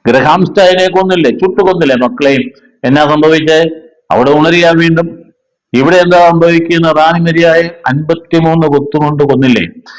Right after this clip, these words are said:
എന്നിട്ട് അവിടെ എന്താ സംഭവിക്കുന്നത്? അവിടെയും ക്രൈസ്തവ സമൂഹം തഴച്ചു. അതുകൊണ്ട് നിങ്ങൾ ചെയ്യുന്ന പ്രവൃത്തി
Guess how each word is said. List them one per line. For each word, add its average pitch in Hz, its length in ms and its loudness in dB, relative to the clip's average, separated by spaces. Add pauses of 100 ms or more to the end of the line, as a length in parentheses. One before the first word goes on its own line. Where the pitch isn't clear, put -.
(160)
എന്നിട്ട് 254 240 0
അവിടെ 160 180 0
എന്താ 151 160 0
സംഭവിക്കുന്നത്? 139 520 0 (420)
അവിടെയും 143 360 0
ക്രൈസ്തവ 139 420 2 (100)
സമൂഹം 143 240 -2 (200)
തഴച്ചു. 120 340 0 (120)
അതുകൊണ്ട് 165 380 0
നിങ്ങൾ 196 200 0 (160)
ചെയ്യുന്ന 165 320 -2
പ്രവൃത്തി 127 340 -2